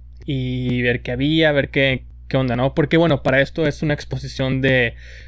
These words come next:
puros stands, puestos de reventa. Ah,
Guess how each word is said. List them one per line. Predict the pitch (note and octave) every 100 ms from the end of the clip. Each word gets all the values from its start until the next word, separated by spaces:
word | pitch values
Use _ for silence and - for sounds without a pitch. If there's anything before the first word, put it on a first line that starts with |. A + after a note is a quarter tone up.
| -
puros | D3+ D3 D3
stands, | D3 - C#3 B2+ C3 C3+ -
puestos | - C3 B2+ - C#3 -
de | - B2
reventa. | A#2+ C3 E3+ B2+ A#2 - - - - - - -
Ah, | - C3+ B2+ B2